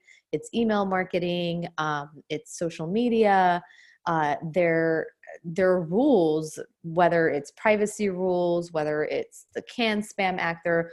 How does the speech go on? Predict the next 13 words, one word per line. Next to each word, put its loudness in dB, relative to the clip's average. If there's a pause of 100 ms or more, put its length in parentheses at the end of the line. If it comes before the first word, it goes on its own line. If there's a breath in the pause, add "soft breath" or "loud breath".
(280 loud breath)
a -2
lot 2
of 0
rules -2
and -6
laws -2
about 0 (480 soft breath)
what -2
you -4
can -6
and -8
can't -10
do, 2